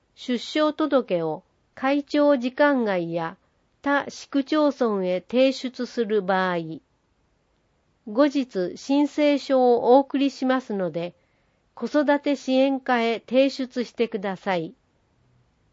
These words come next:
指定の口座へ振り込みます。問い合わせ、子育て支援課、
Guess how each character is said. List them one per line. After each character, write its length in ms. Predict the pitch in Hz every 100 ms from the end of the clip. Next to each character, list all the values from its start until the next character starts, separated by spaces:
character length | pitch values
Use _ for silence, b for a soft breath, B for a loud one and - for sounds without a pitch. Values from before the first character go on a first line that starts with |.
| _ -
指 240 | - 240
定 280 | 302 302 294
の 180 | 285 277
口 300 | 254 262 269
座 180 | 269
へ 160 | 247 233
振 140 | 220
り 100 | 220
込 200 | 226 233
み 120 | 214 202
ま 200 | 190 175
す。 220 | - _ _ _ _ _ _ _ _ _ _ _ _ _ _ _ _ _ _ _ _ _ _
問 260 | 262 269 262
い 60 |
合 100 | 254
わ 140 | 240 233
せ、 360 | 240 208 196 _ _ _ _ _ _ _ _
子 140 | 220
育 340 | 208 294 277 277
て 160 | 285
支 160 | - 262
援 280 | 254 247 233
課、 360 | - 220 196